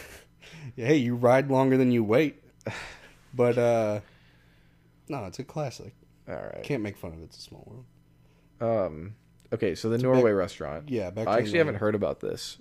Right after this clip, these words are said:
Speaker 2: Phil's gonna tell me about it.
Speaker 1: So, I mean, the only, the information I have really is from my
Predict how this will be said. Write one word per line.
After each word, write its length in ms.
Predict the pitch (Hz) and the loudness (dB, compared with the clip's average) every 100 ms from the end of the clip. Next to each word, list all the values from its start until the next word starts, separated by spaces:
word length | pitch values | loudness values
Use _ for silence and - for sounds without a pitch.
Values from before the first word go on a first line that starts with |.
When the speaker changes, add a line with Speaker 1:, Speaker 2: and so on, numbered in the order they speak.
| - | -4
Speaker 2:
Phil's 220 | 107 104 | -2 -2
gonna 140 | 90 | -4
tell 120 | 87 | -6
me 120 | 82 78 | -8 -8
about 200 | 73 80 | -6 -6
it. 120 | - _ _ _ | -8 _ _ _
Speaker 1:
So, 800 | - 139 131 127 123 120 120 - _ _ _ - | -6 0 4 4 4 4 2 -2 _ _ _ -14
I 60 | |
mean, 180 | 117 117 | -6 -4
the 100 | 123 | 0
only, 420 | 135 135 120 110 - _ _ _ _ | 0 2 0 -2 -4 _ _ _ _
the 120 | 123 | 2
information 560 | 156 165 127 117 113 123 | 2 2 0 -2 -2 -2
I 120 | 113 | -4
have 320 | 113 113 110 | -2 -2 -2
really 240 | 110 107 101 | -2 0 -2
is 100 | 98 | -4
from 160 | 104 | -10
my 300 | 98 92 92 | -10 -10 -12